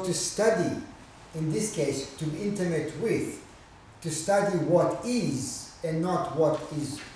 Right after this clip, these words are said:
not, to study the, the, uh, the inherent. So now, in relation to the bird, the example of a bird, the bird has the potential to fly,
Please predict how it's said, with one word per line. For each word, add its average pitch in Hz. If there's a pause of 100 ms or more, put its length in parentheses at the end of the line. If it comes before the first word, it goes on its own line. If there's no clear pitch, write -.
not, - (640)
to 160
study 180
the, 311 (240)
the, 147
uh, 131
the 127 (460)
inherent. 151 (1700)
So 147
now, - (1200)
in 151
relation 147
to 135
the 123
bird, -
the 127
example 135
of 135
a 156
bird, 190 (360)
the 143
bird 160
has 151
the 127
potential 143
to 127
fly, 175